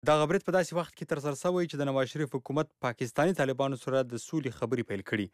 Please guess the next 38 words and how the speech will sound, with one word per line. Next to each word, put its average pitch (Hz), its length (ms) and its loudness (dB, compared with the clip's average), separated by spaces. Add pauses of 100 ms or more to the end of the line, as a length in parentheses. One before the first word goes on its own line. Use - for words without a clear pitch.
(420)
چې - 100 -4
په 127 120 2
دغه 120 160 4
هیواد 143 340 2
کې 135 240 0
له 123 180 -2
کلونو 190 340 4
راهیسې 165 360 0
روان 139 320 2
تشدد 131 440 -4 (120)
پیښې 131 340 -2
بندې 110 240 2
کړي. 98 140 -10 (580)
دغه 135 200 2
بمي 180 200 2
چاودنه 170 380 2
په 160 100 2
داسې 160 280 0
وخت 156 140 -2
کې - 200 -10
سوي 185 260 0 (220)
چې - 120 -4
د 143 140 2
طالبانو 170 380 4
لخوا 165 260 2
د 147 220 0
اوربند 143 400 0
اعلان 139 280 0 (220)
دوې 156 160 4
ورځې 139 240 0
وروسته 135 320 -4
ختمیږي. 107 420 -6 (460)
خو 131 160 -2
بیا 165 100 4
هم 170 140 0
وسلوالو 160 500 2
ویلي 165 240 0
چې 139 80 -10